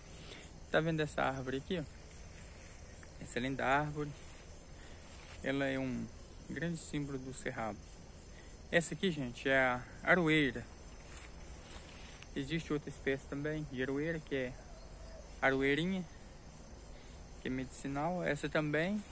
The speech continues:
é usada medicinalmente também, a casca dela. E sua madeira, gente, sua madeira, por ser forte, é muito usada pra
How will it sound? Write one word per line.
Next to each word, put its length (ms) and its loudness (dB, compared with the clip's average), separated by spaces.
é 60 0
usada 340 6
medicinalmente 760 0
também, 440 2
a 100 2
casca 380 6
dela. 280 2
E 440 2
sua 180 6
madeira, 480 6
gente, 500 -6
sua 100 6
madeira, 300 6
por 140 -2
ser 140 4
forte, 640 4
é 80 0
muito 300 2
usada 400 10
pra 420 6